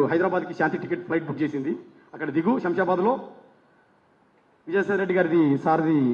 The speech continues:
శంషాబాద్ అనే ఫామ్ హౌస్ ఉంది, అక్కడ ఇంటికి వెళ్ళింది. వెళ్ళాను మధ్యాహ్నం, ఫ్లైట్ దిగాను, మార్నింగ్ దిగాను, పదకొండు గంటలకు వెళ్ళాను. అక్కడ మేడం గారు,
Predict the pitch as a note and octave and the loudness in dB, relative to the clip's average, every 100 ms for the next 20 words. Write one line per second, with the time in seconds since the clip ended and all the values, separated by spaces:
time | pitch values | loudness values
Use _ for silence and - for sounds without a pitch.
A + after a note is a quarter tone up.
0 | C3 - - - - E3 D3+ E3+ D#3+ C#3+ | -2 -8 -20 -20 -16 -12 -10 -10 -6 -2
1 | C3+ A#2+ - - - _ _ _ _ _ | 0 0 -6 -14 -20 _ _ _ _ _
2 | _ _ _ _ - D#3+ D3 F3 E3 - | _ _ _ _ -8 -8 -6 -2 -2 -2
3 | A2+ - - _ _ E3 E3 D3 D3 D#3 | -8 -10 -20 _ _ -8 -6 -4 -2 -2
4 | C3+ B2 D3 B3+ - _ C3+ D3+ D#3+ C3+ | -2 -6 -8 -10 -14 _ -4 0 0 0
5 | - - - _ _ _ _ - C#3+ C#3+ | -6 -16 -20 _ _ _ _ -12 -6 -2
6 | C#3 - A2 - - C#3+ C#3 C#3+ D3 C#3 | -2 -4 -10 -18 -10 -6 -4 -2 -2 0
7 | D3+ D#3 C#3 B2+ E4+ F3+ D#3 D#3 D3+ D3+ | 0 0 -2 -2 -4 -4 -6 -4 -4 -4
8 | D#3+ C#3+ D3 C3+ C4+ - - _ _ - | -4 -2 -2 -2 -4 -12 -20 _ _ -10
9 | C#3+ D3 D#3 D#3+ D#3 C3+ C3 - | -6 -2 0 0 0 0 -2 -6